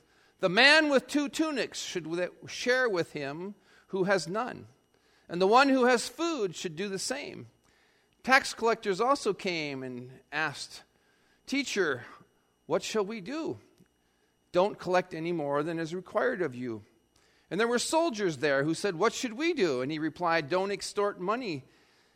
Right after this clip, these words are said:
and don't ex-, accuse people falsely. Be content with your pay." The people were waiting expectantly and were all wondering in their hearts if John might possibly be the Christ.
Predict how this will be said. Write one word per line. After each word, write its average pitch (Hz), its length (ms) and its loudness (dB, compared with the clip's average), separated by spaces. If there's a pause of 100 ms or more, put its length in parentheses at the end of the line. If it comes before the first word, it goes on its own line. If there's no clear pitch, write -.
and 156 320 -4 (260)
don't 175 260 0
ex-, - 360 -14 (240)
accuse 196 520 -6
people 180 340 -4
falsely. 139 720 -2 (540)
Be 180 100 -6
content 196 720 -6 (260)
with 139 180 -10
your 135 140 -8
pay." 113 480 -8 (3000)
The - 80 -10
people 247 320 0
were 220 160 8
waiting 202 600 2
expectantly 151 880 -4
and 131 100 -6
were 139 140 0
all 160 200 4
wondering 156 640 -2
in 151 340 -8
their 135 180 -4
hearts 185 400 0
if 135 100 -8
John 160 440 -4
might 151 360 -6
possibly 151 540 -4
be 165 160 -8
the 151 100 -8
Christ. 151 600 -6